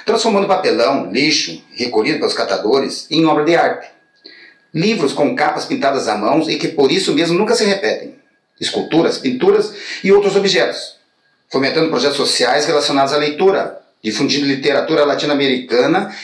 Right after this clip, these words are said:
e divulgando os trabalhos desses artistas para toda parte do mundo. Publica desde jovens vanguardistas até escritores consagrados, como no livro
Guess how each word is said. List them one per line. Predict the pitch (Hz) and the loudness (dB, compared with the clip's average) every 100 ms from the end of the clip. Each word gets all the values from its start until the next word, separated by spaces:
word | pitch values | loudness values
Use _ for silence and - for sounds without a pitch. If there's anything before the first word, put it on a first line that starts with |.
| - | -4
e | |
divulgando | 165 160 160 131 160 185 214 - - - | -2 2 2 4 4 6 4 2 -6 -2
os | 160 | 0
trabalhos | 180 185 170 196 | 0 2 2 2
desses | 170 175 165 | 0 -2 0
artistas | 160 - 190 - | 0 0 0 0
para | - 185 | 2 2
toda | 208 208 | 4 4
parte | 190 180 | 2 0
do | 160 | -2
mundo. | 113 90 - - _ _ _ _ _ _ _ _ _ _ _ _ _ | -4 -6 -10 -20 _ _ _ _ _ _ _ _ _ _ _ _ _
Publica | - - 208 214 - | -2 0 0 0 0
desde | 190 220 - | 2 2 0
jovens | - 180 - | 0 0 0
vanguardistas | 143 143 113 156 185 147 | -2 -2 -2 -2 -2 -2
até | - 196 | 0 0
escritores | 196 165 - 170 165 | 0 -2 0 2 2
consagrados, | - 165 - 143 120 - - - _ _ | 0 -2 0 0 0 -2 -12 -20 _ _
como | 117 120 | -2 2
no | 131 | 2
livro | 127 120 - | 2 0 -6